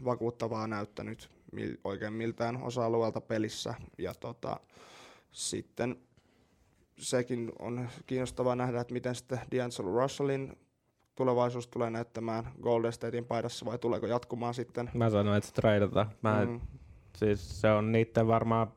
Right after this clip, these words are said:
Speaker 2: no, Steph on koskematon heille. Kukaan ei varmasti häntä tuu saamaan. En usko, että Claykään,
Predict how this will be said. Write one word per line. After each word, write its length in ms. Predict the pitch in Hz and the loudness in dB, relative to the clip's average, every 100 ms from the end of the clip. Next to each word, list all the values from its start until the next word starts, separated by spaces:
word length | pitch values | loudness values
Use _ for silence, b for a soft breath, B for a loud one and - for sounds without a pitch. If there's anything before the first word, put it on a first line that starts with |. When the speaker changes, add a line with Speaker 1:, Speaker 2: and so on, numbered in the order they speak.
| _ _ _ _ _ - | _ _ _ _ _ 0
Speaker 2:
no, 220 | 110 110 | 4 4
Steph 420 | - - 120 - 117 | 2 4 4 4 2
on 220 | 107 98 - - - - - b b b b b b | 2 -2 -12 -20 -20 -20 -20 b b b b b b
koskematon 760 | - 104 - 113 110 104 110 117 - | 2 2 4 2 4 4 2 0 2
heille. 300 | 107 104 110 - B 110 B - - | 4 6 4 0 B -12 B -18 -2
Kukaan 360 | 110 - 113 | 2 6 6
ei 80 | 107 | 6
varmasti 440 | 110 107 107 - | 4 2 -2 2
häntä 280 | 113 107 113 | 2 4 0
tuu 160 | - 110 | 2 0
saamaan. 540 | - 110 110 107 - | 2 2 4 2 2
En 80 | 113 | 2
usko, 220 | 110 - | 0 0
että 140 | 107 - | -2 2
Claykään, 540 | 110 107 - 107 | 4 4 4 4